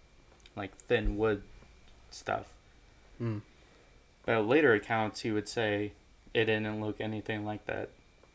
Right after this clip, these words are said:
Speaker 1: But we'll get to that a little bit more.
Speaker 2: Yeah, 'cause aliens all make their ships out of <laughs>
Speaker 1: Tin
Speaker 2: tin
Speaker 1: foil.
Speaker 2: foil and wood. <laughs>
Speaker 1: It's all they got. <laughs>
Speaker 2: When you gotta fly the cosmos,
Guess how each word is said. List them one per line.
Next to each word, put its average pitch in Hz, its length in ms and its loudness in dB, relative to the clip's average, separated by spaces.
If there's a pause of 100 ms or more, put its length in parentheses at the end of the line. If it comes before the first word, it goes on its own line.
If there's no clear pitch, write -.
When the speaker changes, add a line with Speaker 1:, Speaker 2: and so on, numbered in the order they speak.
(160)
Speaker 1:
But 123 120 6
we'll 131 160 2
get 110 240 -2
to - 100 -6
that 98 200 0
a 101 40 -2
little 104 340 -2
bit 98 180 -10
more. 117 220 -6 (360)
Speaker 2:
Yeah, 127 180 2
'cause 127 320 -2
aliens 165 540 8
all 147 160 8
make 151 340 6
their 190 220 8 (320)
ships 156 400 8
out 147 200 12
of 147 320 8
<laughs> - 0 -
Speaker 1:
Tin 180 240 12
Speaker 2:
tin 131 360 4
Speaker 1:
foil. - 300 12
Speaker 2:
foil 180 340 12
and 170 200 4
wood. 165 380 12 (100)
<laughs> 247 140 4 (380)
Speaker 1:
It's - 160 -2
all 139 100 6
they 160 140 6
got. 170 420 6
<laughs> - 560 2 (520)
Speaker 2:
When 151 140 0
you 156 80 2
gotta 160 160 12
fly 156 340 10
the 165 80 8
cosmos, 147 1000 2